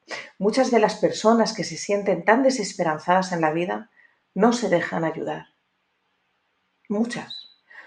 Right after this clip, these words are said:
Por su orgullo, por creerse superiores, por su soberbia, por la vergüenza,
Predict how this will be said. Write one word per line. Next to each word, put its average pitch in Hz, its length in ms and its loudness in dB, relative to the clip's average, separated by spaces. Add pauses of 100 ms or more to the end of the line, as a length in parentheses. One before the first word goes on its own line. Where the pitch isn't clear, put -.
(180)
Por 185 160 2
su - 160 -4
orgullo, 175 720 2 (1400)
por 196 180 -2
creerse 185 460 2
superiores, 175 1000 0 (720)
por 185 160 -8
su 208 100 -6
soberbia, 180 840 0 (1000)
por 208 160 4
la 185 120 6
vergüenza, 180 760 0